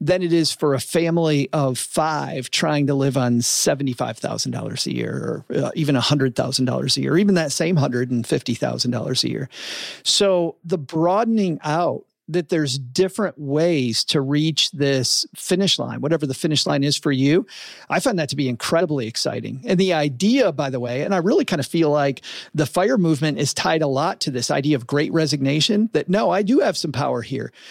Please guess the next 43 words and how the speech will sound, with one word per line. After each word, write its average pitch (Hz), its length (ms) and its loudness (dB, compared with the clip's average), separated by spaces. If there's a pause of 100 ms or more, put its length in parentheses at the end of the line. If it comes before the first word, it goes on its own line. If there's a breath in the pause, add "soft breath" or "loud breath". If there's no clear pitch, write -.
(180 loud breath)
I 202 80 0
can 202 160 2
change 202 460 2
my 196 160 2
expenses. 165 600 0
I 139 80 2
can 117 160 -4
change 185 440 0
my 156 100 0
income 170 400 2
streams. 156 480 2
I 131 60 2
can 120 140 -2
change 170 340 0
my 156 160 2
job. 139 420 0
I 175 140 -2
can 196 160 0
take 165 240 0
control 147 480 2
of 131 80 -2
my 127 160 0
life. 135 420 0 (680 loud breath)
I 170 80 0
think 185 180 2
that 185 240 0
stuff 147 320 -2
is 131 220 0
really 151 420 2
cool. 113 400 -4
By 208 140 -2
the 240 80 0
same 302 320 0
token, 180 720 0 (420 loud breath)
I 180 120 0
don't 208 300 0
like 226 280 -2
the 180 100 0
fact 165 460 -4
that 156 120 0
I 147 120 0
feel 214 340 -2
like, 175 480 0